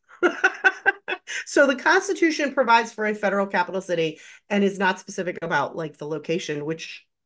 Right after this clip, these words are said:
as I point out on my tours, would seem to me to be an important detail. <laughs> And so the Residency Act is basically designed to sort of clear that up. It's going to give, and the idea of creating this brand new city is going to fall sort of administratively to the Secretary of State, who's a guy that you may have heard of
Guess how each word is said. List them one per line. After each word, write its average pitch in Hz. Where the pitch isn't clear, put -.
as 170
I 190
point 185
out 165
on 160
my 147
tours, 202
would 190
seem 285
to 240
me 240
to 214
be 196
an 175
important 165
detail. -
<laughs> -
And 214
so 262
the 233
Residency 302
Act 226
is 208
basically 220
designed 170
to -
sort 156
of 160
clear 170
that 139
up. 120
It's 214
going 262
to 277
give, 247
and 220
the 226
idea 233
of 320
creating 254
this 220
brand 214
new 202
city 202
is 214
going 214
to 214
fall 226
sort 208
of 190
administratively 185
to 208
the 196
Secretary 180
of 160
State, 165
who's 156
a 165
guy 254
that 220
you 208
may 208
have 277
heard 294
of 165